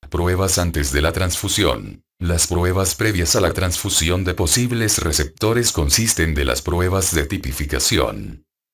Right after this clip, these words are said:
El tipo anterógrado determina el fenotipo A B O y R H de los eritrocitos del receptor al utilizar antisuero dirigido contra los antígenos A, B y D.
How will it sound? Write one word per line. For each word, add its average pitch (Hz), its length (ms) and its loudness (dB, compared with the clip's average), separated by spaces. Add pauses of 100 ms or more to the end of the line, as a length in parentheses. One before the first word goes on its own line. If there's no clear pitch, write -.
(140)
El 110 220 0
tipo 87 300 0
anterógrado 85 680 0
determina 87 500 0
el 67 100 -2
fenotipo 82 600 -2
A - 20 -4
B 98 200 0
O 76 320 -4 (200)
y 71 200 0
R 71 300 0
H 64 240 0
de 98 100 0
los 101 200 0
eritrocitos 85 720 0
del 80 180 0
receptor 85 760 0
al 80 140 0
utilizar 98 560 2
antisuero 98 580 0
dirigido 110 600 -2
contra 92 320 2
los 82 180 0
antígenos 101 600 0
A, 87 360 2
B 80 280 0
y 87 100 0
D. 87 400 0